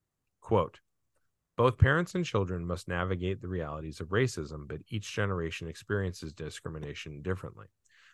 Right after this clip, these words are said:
While U S born children of immigrants don't have to, uh, weather the trauma,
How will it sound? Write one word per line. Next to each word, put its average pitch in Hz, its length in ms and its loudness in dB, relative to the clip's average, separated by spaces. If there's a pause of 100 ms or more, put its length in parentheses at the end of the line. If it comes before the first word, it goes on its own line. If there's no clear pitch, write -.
(180)
While 90 160 2
U 101 220 6
S 117 120 6
born 104 280 0
children 95 420 0
of 82 160 -4
immigrants 85 460 -6 (220)
don't 98 360 2
have 98 420 0
to, 85 520 -2 (120)
uh, 80 220 -6
weather 80 380 -4
the 76 120 -10
trauma, 82 600 -4